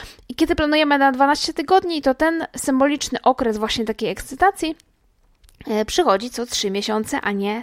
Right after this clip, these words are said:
co dwanaście. I, em, to bardzo do mnie przemawiało i dla mnie kluczowe w tym podejściu jest po pierwsze to, że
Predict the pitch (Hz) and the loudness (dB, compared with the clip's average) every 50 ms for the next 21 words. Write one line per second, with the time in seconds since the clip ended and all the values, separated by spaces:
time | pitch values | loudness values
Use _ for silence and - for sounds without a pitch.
0 | - - - 220 214 220 214 208 202 175 165 - - - - _ _ - - - | -10 -12 -12 -8 -4 -2 -2 -2 -2 -4 -4 -6 -10 -12 -14 _ _ -20 -20 -20
1 | - - - - - - - _ _ - 269 277 277 277 277 269 262 - - 240 | -18 -16 -16 -16 -18 -20 -20 _ _ -2 0 2 2 2 2 0 0 2 4 6
2 | 240 240 240 240 233 233 233 233 254 - - 320 349 339 - - 196 - - - | 6 6 6 6 4 2 0 -2 -2 0 2 2 2 0 -4 -16 -20 -18 -18 -6
3 | - 254 302 294 277 269 254 277 269 269 262 269 - 262 233 220 220 254 269 285 | 0 0 0 0 0 -2 0 0 2 2 0 0 2 2 2 4 4 6 6 8
4 | 311 320 - - 285 262 233 262 269 294 320 320 - 277 262 - 302 302 285 262 | 6 6 4 2 -2 0 2 2 2 2 0 -2 -4 -4 -2 0 0 0 0 0
5 | - 277 247 240 254 254 254 254 - - 247 233 233 226 - - - 226 254 269 | 0 -2 0 2 4 4 4 2 0 -2 0 0 0 0 -2 -4 -6 -2 -2 -2
6 | 302 - - 311 277 - - 208 165 147 - - 202 202 202 208 208 208 214 | -2 -2 -4 -6 -2 0 0 0 0 -2 -6 -10 -6 -2 2 2 2 2 2